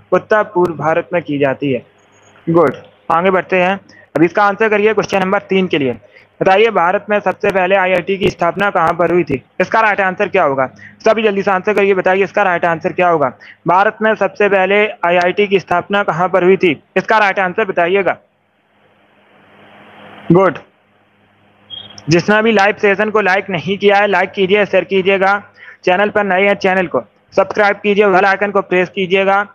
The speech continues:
ताकि सभी notification आप तक पहुंच सकें। इसका right answer option number D होगा, खड़गपुर। Yes, option number D correct answer होगा। भारत में सबसे पहले आईआईटी की स्थापना खड़गपुर में हुई थी,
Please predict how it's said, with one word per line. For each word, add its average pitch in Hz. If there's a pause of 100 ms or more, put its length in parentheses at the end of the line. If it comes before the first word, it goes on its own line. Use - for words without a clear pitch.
(200)
ताकि 196
सभी 196
notification 190
आप 170
तक 185
पहुंच 165
सकें। 139 (1120)
इसका 214
right 208
answer 202
option 202
number 190
D 190
होगा, 190
खड़गपुर। 175 (140)
Yes, 214
option 202
number 196
D 180
correct 190
answer 160
होगा। 165 (420)
भारत 185
में 202
सबसे 190
पहले 180
आईआईटी 165
की 160
स्थापना 160
खड़गपुर 165
में 170
हुई 175
थी, 165